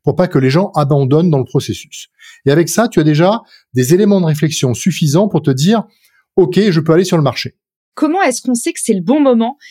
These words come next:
Speaker 2: C'est une question qu'on se pose souvent, qu'on ait un site internet branché à un Google Analytics où on se dit, « Mais, oh, j'ai de plus en plus de commandes en Allemagne. » Ou, euh, qu'on ait une amie qui nous dit, « Ah, mais attends,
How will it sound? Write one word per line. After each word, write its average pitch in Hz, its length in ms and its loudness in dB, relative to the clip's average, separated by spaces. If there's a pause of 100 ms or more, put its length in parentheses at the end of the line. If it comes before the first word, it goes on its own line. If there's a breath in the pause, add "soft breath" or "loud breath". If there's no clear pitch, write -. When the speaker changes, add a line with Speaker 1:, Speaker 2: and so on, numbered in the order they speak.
(100)
Speaker 2:
C'est - 160 -2
une 214 120 -2
question 233 320 -2
qu'on 254 140 -2
se 226 100 -4
pose 240 200 -2
souvent, 254 400 -4 (180)
qu'on 208 180 -4
ait 233 100 2
un 208 120 -2
site 262 240 -4
internet 262 540 -2
branché 196 380 -4
à 208 100 0
un 180 80 -2
Google 214 320 0
Analytics 233 580 -2 (100)
où 202 60 -6
on 202 100 -2
se 185 100 -6
dit, « 247 160 -4
Mais, 170 200 0
oh, - 300 -12
j'ai - 180 -2
de 180 60 -10
plus 302 260 -2
en 247 100 2
plus 240 220 -10
de 208 80 2
commandes 240 380 0
en 190 120 -2
Allemagne. » 247 520 0 (320 loud breath)
Ou, 320 180 4
euh, 240 140 2
qu'on 240 200 2
ait 269 80 0
une 226 140 2
amie 277 300 0
qui 247 160 -2
nous 233 140 4
dit, « 240 280 -4
Ah, 240 120 -4
mais 202 120 -2
attends, 285 400 0